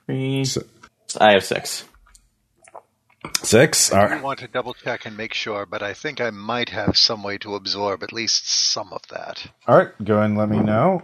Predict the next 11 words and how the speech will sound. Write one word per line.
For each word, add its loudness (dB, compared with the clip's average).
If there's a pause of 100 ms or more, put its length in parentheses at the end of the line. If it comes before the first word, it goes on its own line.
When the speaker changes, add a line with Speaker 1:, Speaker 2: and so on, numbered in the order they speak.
Speaker 2:
Um, 4
so -4
you're 4
gonna 4
take 2
minor 6
fallout 6
there. 2 (640)
Uh, -2
Speaker 1:
Again. -8 (280)
Speaker 2:
Yep. 2